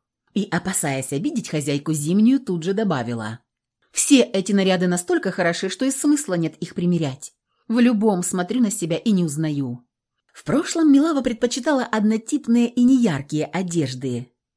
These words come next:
большей частью обходясь и вовсе типовыми джинсами и футболкой.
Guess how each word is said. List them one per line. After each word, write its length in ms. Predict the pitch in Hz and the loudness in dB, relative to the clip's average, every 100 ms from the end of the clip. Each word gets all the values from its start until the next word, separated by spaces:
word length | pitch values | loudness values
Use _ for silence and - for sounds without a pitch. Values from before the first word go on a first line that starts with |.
| _ | _
большей 340 | 233 392 - 294 | -2 -2 -4 -6
частью 360 | - 285 247 | -6 -4 -2
обходясь 380 | 233 226 220 226 | 0 0 0 0
и 60 | 262 | -2
вовсе 300 | 311 247 196 | -6 -6 -6
типовыми 440 | 208 240 208 170 | -2 0 2 0
джинсами 460 | 160 170 254 220 196 | -2 -2 -2 0 -2
и 140 | - | -2
футболкой. 760 | - 196 160 131 - 110 120 | -4 -4 -2 -4 -6 -10 -12